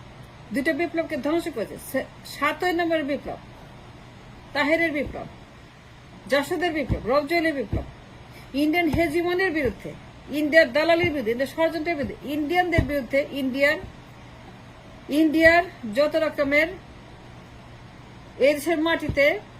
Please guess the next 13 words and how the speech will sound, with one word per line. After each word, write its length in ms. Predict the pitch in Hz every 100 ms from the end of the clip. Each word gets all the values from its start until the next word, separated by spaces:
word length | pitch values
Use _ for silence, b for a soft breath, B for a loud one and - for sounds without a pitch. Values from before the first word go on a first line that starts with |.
| - - - - - - - - - - 165
দখলের 460 | 277 285 349 359 339
রাজনীতি, 420 | 330 247 202 147 - - - - - - - - - -
ষড়যন্ত্র, 560 | - 302 320 294 - 156 -
এইগুলোর 380 | 247 294 311 320
বিরুদ্ধে 360 | 294 302 - 180 - - - - - - - - -
খালেদ 300 | 302 330 339
মোশাররফ, 500 | 320 320 330 285 220 - - - - - - - - - - - - - - - -
ইন্ডিয়ান 340 | 254 277 339
হেজিমনি, 540 | 311 330 302 320 240 147 - - - - - - - - - - -
সাতই 360 | - 269 277 302
নভেম্বর, 540 | 311 311 285 196 - - -
কর্নেল 340 | - 277 302 285
তাহের, 300 | 294 247